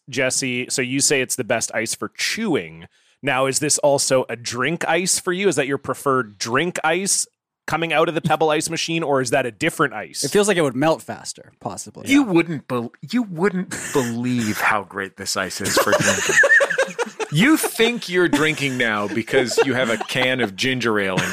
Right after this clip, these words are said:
Speaker 3: your hand.
Speaker 2: Good eye.
Speaker 3: But, but the, the real drinking doesn't start until you've got a cup full of Pebble Ice. And when I say a cup full of Pebble Ice, bottom to top, tip to tail,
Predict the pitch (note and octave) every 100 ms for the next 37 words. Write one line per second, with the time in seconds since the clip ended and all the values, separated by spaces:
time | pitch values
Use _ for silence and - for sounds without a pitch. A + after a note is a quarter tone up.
0 | F#2+ E4 F#2+ - - - - - - _
1 | _ E3+ D#3 C#3+ B2 C#3 C3+ C3 - _
2 | _ _ _ - C#3 D#3 D3+ D3+ C#3+ C#3
3 | E3+ - C3 A#2+ D3 C#3+ G3 G#3+ G3+ D3
4 | D#3+ D3 C#3+ C3 C3 A#2+ A#2+ - - A2+
5 | G#2+ - G2+ A#2 A#2 G#2+ G2+ G#2 G2+ -
6 | A2 - A2 G2 - F#2+ F2+ D#2+ D2 -
7 | - B2 C#3 D3 F#3+ A3+ G3+ - D#3 -
8 | C#3+ A#2 B2+ A#2 G2 E2 D#2 - - _
9 | _ _ _ _ _ _ _ _ _ C3
10 | C#3+ D#3 C3 A#2 F#2 - _ _ _ _
11 | _ _ - F3 F#3 - C#3+ G2